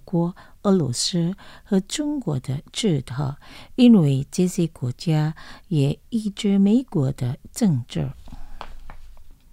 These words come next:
印度尼西亚生产的综合糖得到了伊斯兰合作组织的积极欢迎，但是很少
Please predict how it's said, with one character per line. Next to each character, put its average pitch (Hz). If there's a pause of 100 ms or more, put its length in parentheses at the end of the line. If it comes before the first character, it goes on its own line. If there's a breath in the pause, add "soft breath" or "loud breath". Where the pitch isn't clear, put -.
(880 soft breath)
印 262
度 277
尼 277
西 226
亚 156
生 190
产 139
的 131 (160)
综 220
合 -
糖 170
得 185
到 147
了 131 (380 loud breath)
伊 220
斯 -
兰 131
合 147
作 160
组 233
织 139
的 135 (140)
积 220
极 202
欢 156
迎， 123 (440 loud breath)
但 160
是 170
很 165
少 147